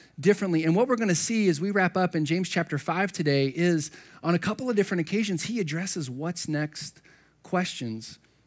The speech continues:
for us. No matter where you're at, no matter what you think might be next, James says, "Hey, I've got some things that you might want to consider when you're planning for what's next." And so with that in mind, I just wanna pray and I wanna ask God's Spirit to help us, and then we're gonna dive right in. So would you pray with me?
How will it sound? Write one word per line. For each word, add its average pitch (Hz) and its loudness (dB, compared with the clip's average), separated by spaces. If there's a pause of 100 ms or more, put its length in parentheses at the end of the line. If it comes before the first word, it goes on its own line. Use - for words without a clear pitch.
(160)
for 139 -2
us. 113 -2
No 202 2
matter 220 8
where 202 6
you're 226 4
at, 190 6
no 185 2
matter 202 6
what 196 2
you 208 0
think 202 0
might 185 2
be 180 4
next, 175 2
James 170 0
says, 156 2
"Hey, 170 2
I've 165 2
got 170 -2
some 170 -2
things 160 0
that 151 -12
you 165 -2
might 165 0
want 156 -4
to 160 -2
consider 123 -4 (420)
when 139 0
you're 143 2
planning 135 -4 (500)
for 139 -4
what's 135 -4
next." 135 -2
And 143 -4
so 165 0
with 196 2
that 208 2
in 180 0
mind, 170 4
I 147 0
just 202 -4
wanna 156 -2
pray 151 0
and 160 2
I - -2
wanna 170 0
ask 147 -2
God's 135 -4
Spirit 143 -2
to 135 -6
help 139 -6
us, - -8 (300)
and 131 2
then 139 2
we're 139 0
gonna 135 0
dive 123 -2
right 120 0
in. 113 -6
So 127 -8
would 131 -4
you 202 -2
pray 190 0
with 190 -4
me? 190 -6